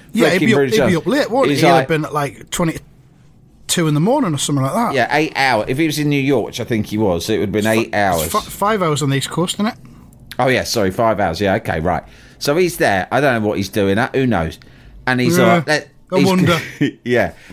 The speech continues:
Speaker 2: And he's thought, "Let's see what those fucking dreary cunts back in Blighty are doing these days." And he's thought, "I'll flick through some British news." And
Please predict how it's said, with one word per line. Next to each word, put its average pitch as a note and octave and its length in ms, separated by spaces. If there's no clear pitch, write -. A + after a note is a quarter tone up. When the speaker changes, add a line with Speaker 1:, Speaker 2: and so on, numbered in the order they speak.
Speaker 2:
And C3 140
he's C3+ 160
thought, C#3 240
"Let's F#3+ 160
see F3 240
what C#3+ 180
those C3 260
fucking C3+ 600
dreary D#3 600
cunts B2+ 500
back - 280
in B2 160
Blighty A#2+ 500
are F2 40
doing F2+ 400
these F2 280
days." D#2+ 400
And A2 160
he's G#2+ 180
thought, A2+ 160
"I'll A2+ 120
flick - 320
through C3 180
some A#2 180
British A#2+ 260
news." A#2+ 180
And G2 120